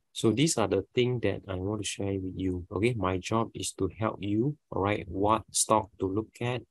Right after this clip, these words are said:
what sector to look at, and how I know, okay, why it can move, all right? So these all are the knowledge that I have learned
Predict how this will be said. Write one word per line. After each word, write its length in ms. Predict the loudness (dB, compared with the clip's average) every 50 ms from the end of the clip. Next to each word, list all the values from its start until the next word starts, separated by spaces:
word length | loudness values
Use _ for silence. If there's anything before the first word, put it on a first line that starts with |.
| _ -20 -20 -20 -20 -20 -20 _ _ _ _ _ -2
what 340 | 2 4 6 6 4 4
sector 600 | 2 2 2 2 0 -4 _ _ -2 0 2 2 0 0
to 320 | -2 0 0 0 -2 -4 -6 -4
look 280 | -2 -2 -2 -2 -2 -2
at, 240 | -2 0 -2 -2 -4 -10 _ _ _ -14
and 420 | -10 -8 -8 -6 -6 -6 -8 -8 -10 -14 _ -16 -12
how 460 | 0 4 6 6 6 6 4 2 -2 -4
I 180 | -4 -4 -4 -4 -4 -2
know, 540 | 0 2 2 2 2 2 2 0 -2 -4 -6 -10 -14 _ _ -8
okay, 200 | -2 0 0 0
why 280 | 0 2 2 2 2 2
it 220 | 2 -2 -2 -4
can 240 | -4 -8 -8 -8 -6
move, 500 | -4 2 4 4 6 6 4 2 -2 -6 -12 -16 -18 -14 -10 -4
all 80 | -2 -2
right? 260 | 0 0 -2 -2 -6 _ _ _
So 220 | -4 2 2 2
these 280 | 4 4 2 0 0 0
all 360 | 0 0 2 2 2 0 -2 -6 -8
are 160 | -8 -8 -6
the 380 | -4 0 0 2 2 2 -2 -4 -8 _ _ _ -20 _ _ _ _ _ _ _ 2
knowledge 560 | 4 4 6 6 4 4 2 -2 -6 -6 -6 _ _
that 160 | -2 0 0
I 80 | 0 0
have 200 | 0 -2 -4 -4 -6 -4
learned 500 | 0 2 4 4 4 2 0 -2 -4